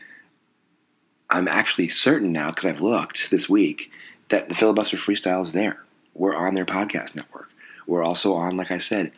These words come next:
several other ones you've heard of and several other ones you haven't. But the story came out, and it was broken by Good Pods, which we're also on, and I wanna get back into in a second.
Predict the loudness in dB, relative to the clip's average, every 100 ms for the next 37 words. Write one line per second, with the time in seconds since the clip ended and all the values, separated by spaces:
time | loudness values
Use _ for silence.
0 | _ -2 0 2 4 2 2 2 2 2
1 | 2 2 2 2 2 0 0 -4 -14 -20
2 | -10 -4 0 2 2 2 2 2 2 2
3 | 0 0 -2 -2 -6 _ _ _ _ _
4 | _ _ _ _ _ _ -20 -20 -18 -16
5 | -18 -20 _ _ -2 -2 0 0 2 2
6 | 2 0 -2 -2 -10 -12 -6 -2 -2 2
7 | 2 4 2 -2 2 2 2 -6 -6 -4
8 | -6 -6 -4 -2 -2 -4 -6 -10 -14 _
9 | _ -14 -10 -6 -4 -2 -2 -4 -4 -4
10 | -2 -2 -2 -4 -10